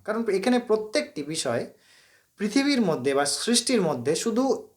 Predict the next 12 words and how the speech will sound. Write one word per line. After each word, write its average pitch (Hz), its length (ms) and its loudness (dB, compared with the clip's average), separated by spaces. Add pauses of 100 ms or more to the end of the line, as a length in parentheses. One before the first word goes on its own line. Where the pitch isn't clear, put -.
এই 269 300 4
এখানে 170 260 -2
নয়, 160 340 0
আ 190 220 8
ব্রহ্মলোক 262 640 4
স্তম্ভ 180 400 2
পর্যন্তম 196 580 2 (300)
সর্বম 247 640 6
মায়াময়ম 202 720 6
জগৎ 113 340 -6 (240)
সত্য 269 760 2 (200)
সত্য 277 640 2